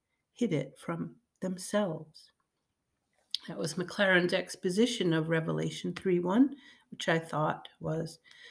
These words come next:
apt. Someone or someones held a document in their hand. They could use it to exalt the name of Christ, or they could use it to try and destroy brethren.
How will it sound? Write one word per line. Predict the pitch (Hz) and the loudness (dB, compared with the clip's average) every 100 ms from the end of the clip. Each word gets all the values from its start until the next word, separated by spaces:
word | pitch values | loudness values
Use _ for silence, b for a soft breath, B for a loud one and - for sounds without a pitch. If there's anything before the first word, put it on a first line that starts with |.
| B B B - | B B B 2
apt. | 226 - - - - _ _ _ _ _ _ | 4 2 -6 -14 -16 _ _ _ _ _ _
Someone | - - 320 311 190 185 214 | 4 12 12 12 12 10 6
or | 202 | 6
someones | 240 - 262 233 185 170 190 202 - - _ _ _ _ _ _ _ _ _ | 6 12 12 12 12 6 2 2 0 -6 _ _ _ _ _ _ _ _ _
held | - 233 233 | 0 4 4
a | 226 | 4
document | 196 190 - 180 156 151 | 2 -2 -2 -2 -2 0
in | 180 | -2
their | 175 | -2
hand. | 175 165 156 160 _ _ _ _ _ _ _ _ _ | -4 -6 -6 -12 _ _ _ _ _ _ _ _ _
They | 175 | -8
could | 175 165 | -8 -4
use | 165 185 190 | 2 2 4
it | 247 247 | 2 2
to | - | -2
exalt | 165 165 - 156 - - | -2 -2 -2 0 0 -2
the | |
name | 180 165 175 | -2 -2 -2
of | 185 - | -6 -14
Christ, | 175 165 202 - _ _ _ _ _ _ _ _ _ - | -12 -12 -12 -16 _ _ _ _ _ _ _ _ _ -2
or | 170 | 0
they | 170 | 0
could | 170 170 | -2 -2
use | 160 165 170 | 2 2 4
it | 220 - | -2 -2
to | 208 | -6
try | - 165 165 | 0 0 2
and | 175 170 | 0 -2
destroy | 160 - 160 160 | -4 -4 -2 -2
brethren. | 151 180 180 165 156 151 | 0 -2 -2 -6 -6 -10